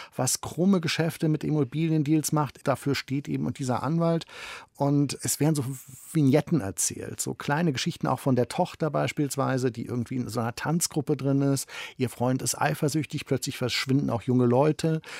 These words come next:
Dann kommt aus Buenos Aires ein Ermittler, der irgendwie versucht, da Licht ins Dunkle zu bringen. Aber die Erzählweise des Films ist sehr interessant, weil das manchmal mehr wirkt wie so aneinandergereihte Kurzgeschichten, die dann erst so am Ende ineinander verzahnt werden.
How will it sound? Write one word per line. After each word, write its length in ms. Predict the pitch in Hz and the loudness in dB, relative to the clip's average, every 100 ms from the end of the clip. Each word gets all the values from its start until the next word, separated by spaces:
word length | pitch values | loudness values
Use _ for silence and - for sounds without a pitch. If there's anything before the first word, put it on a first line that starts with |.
| - | -4
Dann 200 | - 135 | 0 2
kommt 320 | 151 147 143 135 | 2 2 2 2
aus 200 | 131 - | 0 0
Buenos 400 | 113 131 123 - | 2 4 4 2
Aires 360 | 123 147 143 | 2 2 0
ein 160 | 135 127 | 0 0
Ermittler, 540 | 113 120 147 175 165 | 4 4 4 2 2
der 240 | 139 131 - | 4 2 4
irgendwie 400 | 143 170 131 135 | 4 4 2 2
versucht, 640 | 139 113 120 156 - - - - - | 4 4 4 4 2 -4 -14 -14 -10
da 220 | - 123 120 | -2 0 0
Licht 260 | 135 - | -2 -2
ins 200 | 135 - | -2 -2
Dunkle 360 | 120 156 165 185 | 2 2 2 2
zu 180 | - 139 | 0 0
bringen. 360 | 113 120 143 - - - - | 2 2 2 -2 -12 -12 -2
Aber 360 | 131 139 143 | 2 2 2
die 240 | 135 143 135 | -2 -4 -2
Erzählweise 580 | 120 - 196 131 101 | 0 4 6 6 4
des 140 | 98 - | 0 -6
Films 280 | 123 123 - | -6 -6 -4
ist 120 | - | -4
sehr 120 | 107 | -2
interessant, 720 | 113 117 - 104 113 127 - | -4 -2 -4 -2 0 -2 -4
weil 280 | 113 117 123 | 0 2 2
das 280 | 123 - - | 2 0 0
manchmal 480 | 135 117 143 175 147 | 0 0 0 0 2
mehr 280 | 131 160 | 4 2
wirkt 180 | 156 - | 0 0
wie 40 | 151 | -2
so 100 | 147 | 0
aneinandergereihte 800 | 143 139 127 160 143 131 135 135 | 2 4 4 2 2 2 2 2
Kurzgeschichten, 840 | - 185 - 190 - 123 - 156 - - | 0 0 0 -2 -2 -4 0 0 -2 -8
die 60 | 135 | 0
dann 140 | 139 | 2
erst 200 | 135 151 | 4 2
so 140 | - 160 | 2 2
am 180 | 139 139 | 2 2
Ende 340 | 160 202 185 | 6 8 6
ineinander 500 | 156 143 139 135 139 | 4 2 2 2 0
verzahnt 680 | - 127 - 123 135 160 117 | 0 -4 0 0 0 0 0
werden. 420 | 92 95 101 | 0 0 0